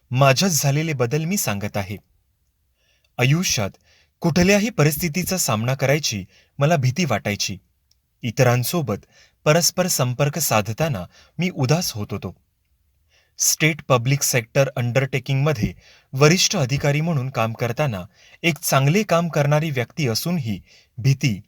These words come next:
व उदासीनतेमुळे मी स्वतःला प्रस्तुत करू शकत नव्हतो. बऱ्याच वेळा या गोष्टीची मला जाणीव झाली व मी नकारात्मक भावनांतून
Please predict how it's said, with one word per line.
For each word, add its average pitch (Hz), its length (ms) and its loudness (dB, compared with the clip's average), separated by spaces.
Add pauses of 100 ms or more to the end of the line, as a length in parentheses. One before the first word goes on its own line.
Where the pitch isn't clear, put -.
(260)
व 170 60 0
उदासीनतेमुळे 170 960 0 (340)
मी 165 100 0
स्वतःला 120 600 2 (340)
प्रस्तुत 214 420 2
करू 131 180 -2
शकत 117 380 -4
नव्हतो. 101 360 -6 (2000)
बऱ्याच 127 440 2
वेळा 123 320 -2 (420)
या 185 80 2
गोष्टीची 165 540 0
मला 185 220 0
जाणीव 113 360 0
झाली 139 360 -2 (480)
व 156 120 6
मी 135 260 2 (360)
नकारात्मक 180 560 4
भावनांतून 127 680 -2